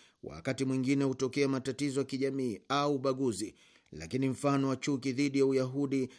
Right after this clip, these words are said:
za kimuundo, kama ilivyoandikwa katika baadhi ya nchi za Magharibi, ni jambo ambalo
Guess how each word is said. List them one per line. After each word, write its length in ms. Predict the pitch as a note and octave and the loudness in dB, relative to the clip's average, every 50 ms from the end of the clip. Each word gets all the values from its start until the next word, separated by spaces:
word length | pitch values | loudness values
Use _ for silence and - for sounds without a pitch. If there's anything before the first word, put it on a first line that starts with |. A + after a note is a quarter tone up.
| - _ | -18 _
za 180 | - B2 C#3+ C#3 | -6 -4 -4 -2
kimuundo, 680 | - - C#3+ C#3+ C#3+ D3+ D3+ C#3+ C3 A#2 G#2 F#2+ - - _ _ _ _ _ | 0 0 0 2 4 4 4 4 2 0 -2 -6 -10 -14 _ _ _ _ _
kama 320 | - C#3+ C#3+ C#3+ C#3+ C#3 C3+ | -2 0 0 2 2 4 4
ilivyoandikwa 680 | C3 C3+ C#3 C3+ B2+ C#3 C3 C3 C3 C#3 C#3+ C#3 C#3+ C3+ | 4 4 2 2 2 0 0 2 2 0 2 2 0 0
katika 240 | C#3 C3+ C3+ C#3+ C3+ | 0 0 -2 -2 -2
baadhi 400 | B2 B2+ C3+ C#3 C#3+ C3+ C3 C#3 | 0 0 0 0 0 0 0 0
ya 60 | C3+ | 0
nchi 200 | C#3 C3 C3 C3+ | -2 -4 -4 -4
za 100 | C3+ C3+ | -4 -2
Magharibi, 540 | C3+ C3 B2+ C#3 C#3+ C#3+ C#3+ C3+ C3+ C3 C3 - - _ - | -2 -2 -2 0 0 0 0 0 -2 -2 -4 -8 -16 _ -6
ni 120 | D#3 D3+ | -6 0
jambo 280 | C#3 D#3 D3+ D3 C#3+ C#3+ | 2 2 2 2 2 0
ambalo 480 | C#3 C#3 C3 D3 D3 D3+ D3 C#3 - | 0 2 2 2 2 2 2 0 -2